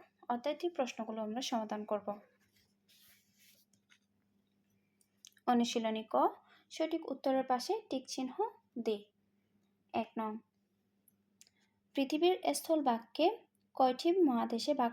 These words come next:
করা হয়েছে? ক চার, খ পাঁচ, গ ছয়, ঘ সাত। উত্তর হচ্ছে ঘ সাত। দুই, পৃথিবীর সবচেয়ে বড়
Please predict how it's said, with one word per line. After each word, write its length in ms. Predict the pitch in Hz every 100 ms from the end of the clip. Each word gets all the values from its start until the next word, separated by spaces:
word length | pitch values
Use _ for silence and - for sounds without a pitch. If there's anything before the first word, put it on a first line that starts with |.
| -
করা 160 | 220
হয়েছে? 360 | 214 214 208 214 208 -
ক 80 | - 226 294
চার, 200 | 294 247 339 - _ _ _ _ _ _ _ _
খ 60 | - 277 330 339
পাঁচ, 280 | 254 311 392 - _ _ _ _ _ _ - _ _ - 233
গ 20 | 220 254 339
ছয়, 320 | - 285 277 359 - _ _ _ 262
ঘ 120 | 233 302 330
সাত। 300 | - 247 214 -
উত্তর 260 | 247 - 311
হচ্ছে 320 | 254 247 320 330 262
ঘ 20 | 294 392 -
সাত। 360 | - - 220 214 - _ _ _ _ _ _ _ _ _ _ _ _ _ _ _ _ _ _ _ _
দুই, 260 | 240 240 311 381
পৃথিবীর 380 | - 285 349 370 320
সবচেয়ে 320 | 294 - 302 262
বড় 160 | 247